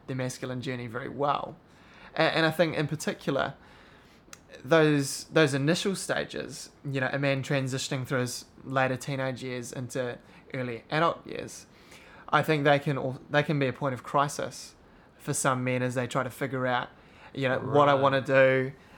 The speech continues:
Speaker 1: what type of man I wanna be,
Speaker 2: Yep.
Speaker 1: you know, what defines a man in the first place.
Speaker 2: Mm.
Speaker 1: Um, so it can be a place of struggle and confusion.
Speaker 2: Mm.
Speaker 1: I also think as a man gets older,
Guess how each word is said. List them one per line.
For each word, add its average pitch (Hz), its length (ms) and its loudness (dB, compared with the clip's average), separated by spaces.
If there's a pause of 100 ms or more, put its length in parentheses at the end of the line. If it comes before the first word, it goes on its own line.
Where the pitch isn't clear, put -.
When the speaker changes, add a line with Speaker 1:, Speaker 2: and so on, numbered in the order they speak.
Speaker 1:
what 131 220 2
type 139 180 0
of 127 80 -2
man 127 220 0
I 127 60 0
wanna 127 220 -2
be, 127 400 -2 (120)
Speaker 2:
Yep. - 260 0
Speaker 1:
you 135 120 -6
know, 120 160 -2
what 143 200 2
defines 139 520 0
a 131 40 -4
man 127 200 -4
in 127 80 -6
the 123 60 -6
first - 380 -6
place. 139 520 -4
Speaker 2:
Mm. 120 200 -4 (360)
Speaker 1:
Um, 131 400 -2
so 175 140 4
it 151 40 6
can 170 100 2
be 165 100 6
a 156 40 6
place 151 260 2
of 127 60 -6
struggle 135 380 2
and 123 100 -4
confusion. 139 540 -8 (200)
Speaker 2:
Mm. 127 220 -6 (280)
Speaker 1:
I 160 140 4
also 165 280 4
think - 640 -2 (220)
as 143 160 0
a 135 60 -2
man 120 200 0
gets - 280 -8
older, 151 440 0